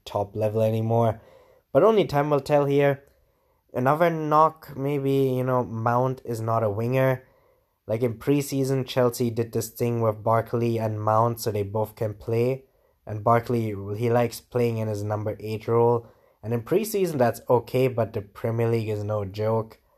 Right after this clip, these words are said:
And if Barkley does not deliver, which he doesn't do in most games, that means he's not effective at all. And that, that means if you take Mount out wide, he's also not effective as a winger. Like, he's much more of a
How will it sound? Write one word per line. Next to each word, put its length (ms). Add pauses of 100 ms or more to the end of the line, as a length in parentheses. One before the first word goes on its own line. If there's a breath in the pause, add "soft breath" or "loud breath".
(440)
And 160
if 160
Barkley 380
does 180
not 220
deliver, 480
which 200
he 80
doesn't 320
do 500
in 140
most 360
games, 600 (260)
that 180
means 220
he's 120
not 180
effective 440
at 120
all. 400 (380 soft breath)
And 160
that, 200
that 160
means 220
if 120
you 80
take 280
Mount 540
out 260
wide, 640 (120)
he's 240
also 220
not 180
effective 420
as 160
a 60
winger. 340 (540)
Like, 220
he's 340
much 480
more 300
of 80
a 120